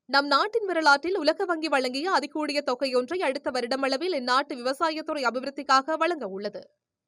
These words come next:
இவ்வாறாக நாங்கள் ஒவ்வொரு விடயங்களிலும் மாற்றங்களை படிப்படியாக ஏற்படுத்திக் கொண்டிருக்கின்றோம். அதேபோன்று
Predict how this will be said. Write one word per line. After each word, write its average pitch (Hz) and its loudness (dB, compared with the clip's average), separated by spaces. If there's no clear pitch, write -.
இவ்வாறாக 240 2
நாங்கள் 277 2
ஒவ்வொரு 240 0
விடயங்களிலும் 262 -2
மாற்றங்களை 330 -2
படிப்படியாக 294 0
ஏற்படுத்திக் 320 -4
கொண்டிருக்கின்றோம். 214 -10
அதேபோன்று 359 2